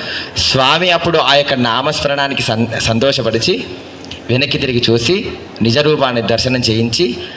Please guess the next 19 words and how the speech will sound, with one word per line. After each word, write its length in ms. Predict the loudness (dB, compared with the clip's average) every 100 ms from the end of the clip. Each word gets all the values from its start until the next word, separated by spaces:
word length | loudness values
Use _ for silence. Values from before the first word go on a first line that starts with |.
| -16 -18 -18 -18 -18 -18 -16 -4
"నాన్న, 400 | 0 2 2 0 -4 -8 -12 -16 -18 -16 -18 -16 -16 -16 -4 0
నువ్వు 220 | 4 6
ఈ 60 |
యొక్క, 180 | 4 4
ఈ 160 | 0 2
యొక్క 180 | 2 2
కొండను 680 | 0 0 2 2 2 0 -4 -8 -8 -2
పావనం 360 | 2 4 2 0
చేశావు. 400 | 0 0 -2 -2 -6 0
ఏ 100 | 2
యొక్క 160 | 2 2
నామస్మరణ? 800 | 0 0 0 0 0 -2 -2 -6 -12 -16 -16 -16 -14 -4 2
గోవు 300 | 2 4 2
ఇంద." 220 | 2 0 -2 -4 -10 -16 -18 -18 -18 -16 -16 -16 -16 -16 -8 -2
ఆవులో 380 | 0 2 2
ఎంతమంది 380 | 2 2 0 2
దేవతలు 360 | 2 2 2 0
ఉంటారు? 340 | 2 0 0 -4 -10 -16 -18 -18 -16 -16 -16 -16 -16 -16 -18 -18 -18 -8 -2
ఎంతమంది? 480 | 0 0 -2 -4